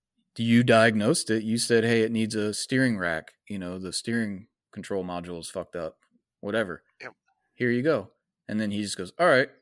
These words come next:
Speaker 1: He doesn't have to worry 'cause the diagnosis is on your back. It's
Speaker 2: Right.
Speaker 1: on your ass. He just has
Speaker 2: Yep.
Speaker 1: to replace the part and clear the code and hope it fixes it.
Speaker 2: Yep.
Speaker 1: That makes
Speaker 2: And I mean,
Speaker 1: sense.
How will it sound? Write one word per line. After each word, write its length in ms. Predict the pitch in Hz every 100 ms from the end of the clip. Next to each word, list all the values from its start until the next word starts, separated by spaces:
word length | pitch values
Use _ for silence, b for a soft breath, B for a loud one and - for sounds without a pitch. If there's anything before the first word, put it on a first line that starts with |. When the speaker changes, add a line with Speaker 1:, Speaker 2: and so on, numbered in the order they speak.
| _
Speaker 1:
He 120 | 110
doesn't 180 | 120 117
have 120 | 117 110
to 60 |
worry 360 | 98 117 123 107
'cause 340 | - 90 - _ _ _
the 120 | 92
diagnosis 600 | 95 107 104 104 113 107
is 140 | 92 92
on 160 | 87
your 180 | 85 120
back. 440 | 160 - 95 - _ _ _ _ _ _ _ _ _
It's 80 | -
Speaker 2:
Right. 80 | 104
Speaker 1:
on 60 | 92
your 240 | 113 165
ass. 500 | 85 87 123 - - _ _ -
He 160 | 117
just 160 | 131 120
has 140 | 95
Speaker 2:
Yep. 40 | -
Speaker 1:
to 40 |
replace 340 | 92 - 95 -
the 80 | -
part 360 | 127 120 - -
and 220 | 90 87 _ -
clear 180 | 107 98
the 60 | 90
code 320 | 117 147 107
and 80 | 95
hope 160 | 98
it 80 | -
fixes 320 | 147 147 -
it. 100 | - _ _ _ _ _ _ _ _ _ _ _ _
Speaker 2:
Yep. 140 | 143 - _ _ _ b b b b b -
Speaker 1:
That 120 | 123
makes 260 | 214 - -
Speaker 2:
And 100 | 143
I 20 |
mean, 120 | 151
Speaker 1:
sense. 140 | 143